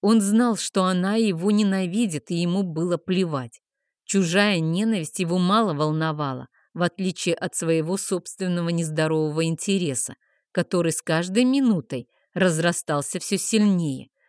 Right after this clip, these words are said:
выталкивая из головы по-настоящему важные мысли,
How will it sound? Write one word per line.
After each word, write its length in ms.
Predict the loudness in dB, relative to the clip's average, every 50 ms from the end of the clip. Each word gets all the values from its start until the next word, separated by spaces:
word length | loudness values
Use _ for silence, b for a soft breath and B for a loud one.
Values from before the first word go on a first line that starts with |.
| _ _ _
выталкивая 760 | 2 2 2 2 2 0 0 0 0 -2 -4 -6 -2 0 0
из 160 | 0 0 -2
головы 420 | 0 2 2 4 4 2 0 -2 -2
по-настоящему 920 | -2 0 0 0 -2 -2 -2 -2 -2 0 0 -2 -4 -4 -2 0 0 2 2
важные 460 | 2 2 0 0 0 0 2 2 4
мысли, 440 | 4 2 2 0 -4 -6 -10 -14